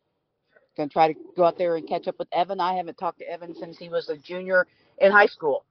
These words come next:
So, um, other people at my station have, but I haven't talked to him since then. So I'm excited. I think a few things have changed since, uh, since the last time I talked to him.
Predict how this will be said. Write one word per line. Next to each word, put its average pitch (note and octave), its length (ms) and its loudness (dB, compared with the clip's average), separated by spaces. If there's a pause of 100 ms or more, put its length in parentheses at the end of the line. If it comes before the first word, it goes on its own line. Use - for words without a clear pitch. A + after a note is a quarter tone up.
(120)
So, D#3+ 500 2
um, D3+ 360 -2 (260)
other F3+ 200 -2
people F#3+ 280 -10
at - 60 -8
my E3 140 -6
station E3+ 320 -16
have, E3+ 200 -6
but D3 100 -14
I E3 160 -2
haven't D#3 180 -14
talked D#3 240 -8
to E3 80 -14
him D3+ 80 -18
since D#3 220 -20
then. D3+ 240 -8
So D3 280 -2 (360)
I'm D#3+ 140 -6
excited. D#3+ 480 -6 (240)
I G3+ 60 -4
think D#4+ 140 -2
a G4 40 -8
few C4 140 -8
things G#3 240 0
have E3 100 -12
changed D#3 380 -8
since, - 280 -4
uh, D3+ 200 6 (340)
since F#3+ 140 -8
the E3 60 -4
last E3 200 2
time D#3 120 -4
I C#3+ 60 4
talked C#3+ 280 -2
to D3+ 120 -6
him. D#3 100 -14